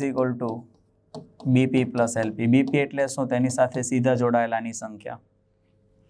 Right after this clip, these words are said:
બે જ સૂત્ર આવે સંકરણની અંદર, વી એમ સી એ વાળું, ઈ પી બી પી વાળું, એટલે કે ઈ પી is equal to બી પી plus એલ પી વાળું. ઓકે? ઈ પી is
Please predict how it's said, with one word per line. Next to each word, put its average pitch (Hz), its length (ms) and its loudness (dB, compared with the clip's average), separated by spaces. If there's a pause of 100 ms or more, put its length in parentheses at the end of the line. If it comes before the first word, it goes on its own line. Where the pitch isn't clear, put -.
(540)
બે 156 180 8
જ 202 40 4
સૂત્ર 190 340 6
આવે 196 160 4
સંકરણની 127 540 2
અંદર, 120 260 0
વી 143 160 2
એમ 165 160 2
સી 165 200 -2
એ 165 40 2
વાળું, 156 320 0
ઈ 131 80 -4
પી 131 140 -4
બી 120 140 -6
પી 120 120 -12
વાળું, 113 220 -2
એટલે 127 120 0
કે 127 100 -4
ઈ 139 160 -2
પી 143 220 0
is 131 80 0
equal 135 160 2
to 127 60 2
બી 123 160 2
પી 127 180 0
plus 123 320 2
એલ 110 120 -6
પી 101 140 -8
વાળું. - 300 -8 (500)
ઓકે? 156 180 2 (1080)
ઈ 127 80 8
પી 143 220 6
is 127 100 6